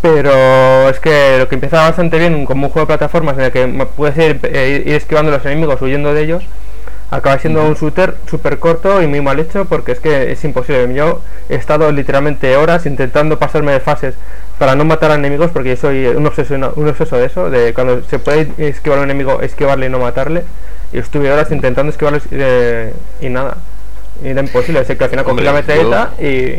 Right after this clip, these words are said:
Speaker 1: y les iban pegado tiros a cabeza, que, que era súper sencillo, y así me acabé el juego, pues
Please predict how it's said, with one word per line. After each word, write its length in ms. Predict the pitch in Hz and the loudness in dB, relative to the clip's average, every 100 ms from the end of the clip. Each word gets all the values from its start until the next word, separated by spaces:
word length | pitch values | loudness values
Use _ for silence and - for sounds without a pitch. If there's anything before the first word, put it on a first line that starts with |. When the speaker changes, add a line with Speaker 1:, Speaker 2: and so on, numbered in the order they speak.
| - | -2
Speaker 1:
y 40 | 135 | -2
les 140 | 131 | -2
iban 320 | 147 143 143 | 0 0 -2
pegado 240 | 131 135 139 | -2 -2 0
tiros 180 | 156 151 | 0 0
a 40 | |
cabeza, 220 | 147 165 127 | 0 0 0
que, 280 | 131 131 - - - - - - - | -2 -2 -2 -2 -2 -2 -2 -2 0
que 60 | |
era 200 | 135 131 | 0 0
súper 260 | 127 135 127 | 0 -2 0
sencillo, 500 | 143 131 165 190 180 | -2 0 0 2 0
y 260 | 139 127 113 | 0 0 -2
así 200 | 113 131 | -2 -2
me 100 | 131 | 0
acabé 200 | 131 135 | 0 0
el 60 | |
juego, 240 | - 156 165 | 0 0 0
pues 220 | - | 0